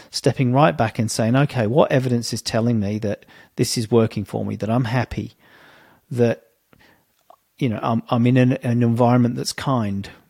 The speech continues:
whether it's relationships or the team you're working with?" So I think it's stepping back,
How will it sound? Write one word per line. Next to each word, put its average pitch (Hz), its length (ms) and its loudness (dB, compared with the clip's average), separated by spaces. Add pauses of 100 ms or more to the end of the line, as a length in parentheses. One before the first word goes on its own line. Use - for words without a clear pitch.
(260)
whether 123 420 -6
it's - 160 -6
relationships 113 720 -2
or - 60 -4
the 117 100 -4
team 113 280 0
you're 113 100 2
working 117 400 0
with?" 117 260 -10 (2500)
So 143 240 6
I 143 60 6
think 151 200 2
it's - 120 -2
stepping 156 400 4
back, 120 380 0